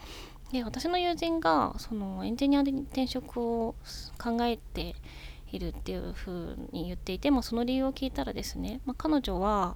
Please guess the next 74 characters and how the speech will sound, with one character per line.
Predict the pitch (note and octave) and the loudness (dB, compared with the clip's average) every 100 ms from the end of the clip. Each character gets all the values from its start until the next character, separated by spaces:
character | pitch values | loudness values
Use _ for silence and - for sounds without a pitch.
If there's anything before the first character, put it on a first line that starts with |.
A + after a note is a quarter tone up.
| - - | -6 -6
あ | F#3 | -4
の、 | E3+ - | -4 -2
ア | |
パ | - D#4 | 6 8
レ | F4+ | 8
ル | F4 | 4
業 | D#4 F4 | 4 4
界 | D#4 G#3+ G3 | 4 2 0
で | F3 - | 0 0
営 | A#3 B3 | 2 2
業 | B3+ B3+ B3 | 2 2 2
さ | B3+ | 2
ん | A3+ | 2
を | |
や | G#3+ G#3+ | 2 -2
っ | |
て | - - - - - - - - - | -4 -2 -2 -6 -12 -14 -12 -10 -4
い | G3 | -2
る | F#3 F3 - - - - - - - - - | -2 -2 -6 -10 -12 -12 -14 -14 -14 -14 -8
子 | - | -4
な | D#3 | -2
ん | E3 | -2
で | E3+ | -6
す | |
け | - | -6
ど | - | -4
も、 | G3+ B3 A3 - - - - - - | 0 0 0 -4 -12 -12 -10 -10 -6
あ | F#3 | -4
の、 | E3 D#3 E3 - - - - - - | -4 -4 -6 -8 -10 -12 -12 -10 -4
ア | |
パ | - D4+ | 4 4
レ | E4 | 6
ル | D#4 | 2
っ | |
て | D4+ - D4 | 0 0 2
や | C#4+ | 2
っ | - | 4
ぱ | D4 | 2
り | G#3+ | 4
も | E3 F3 | 0 -2
う | - - - - - | -6 -12 -12 -10 -4
か | D#4 | 2
な | D4+ | 4
り | G3 | 2
厳 | - - G#3 | -2 -6 -4
し | - - | -2 -2
く | - - | -4 -8
っ | |
て、 | - - G3+ | -6 -4 0
ま | G3 | 0
あ、 | |
業 | B3 C4+ | 2 2
界 | - D#4 D#4 | 4 4 6
の | D4 D4+ - - | 6 4 -2 -4
こ | C4+ C4+ C4+ C4+ | 0 2 4 2
う、 | C4 | 2
生 | C4 B3+ | 2 4
産 | B3 B3 | 4 4
性 | B3+ | 2
的 | A#3+ A#3 - | 0 -2 0
に | A3+ | 0
も | G3 | 0
低 | F3+ - G3+ | -4 -6 -6
く | - | -6
て、 | - B3 | 0 0
給 | - A#3 | 2 0
料 | G3 | 0
も | F3+ E3 | -2 -4
上 | E3 | -4
が | F3+ | -2
ら | F3+ | -2
な | F#3 | -2
い | F3+ | -4
し、 | - C4 B3 G#3 | -4 0 0 -2